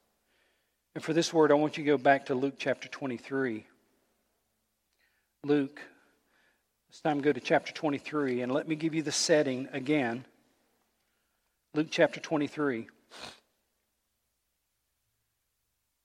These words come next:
By the time we get to Luke chapter twenty-three, the crucifixion is now occurring.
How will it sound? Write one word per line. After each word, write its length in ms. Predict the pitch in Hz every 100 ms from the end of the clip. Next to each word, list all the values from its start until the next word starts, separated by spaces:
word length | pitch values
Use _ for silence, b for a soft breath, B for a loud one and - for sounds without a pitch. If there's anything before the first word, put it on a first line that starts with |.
| _ _
By 100 | 156
the 100 | 151
time 240 | 185 196
we 120 | 190 165
get 140 | 185
to 60 | 160
Luke 180 | 175 165
chapter 260 | 180 -
twenty-three, 680 | - 170 165 - 165 143 143
the 100 | 139
crucifixion 800 | - 185 - 165 175 - 156 139
is 240 | 151 120
now 300 | 147 143 135
occurring. 540 | 131 - 147 123 110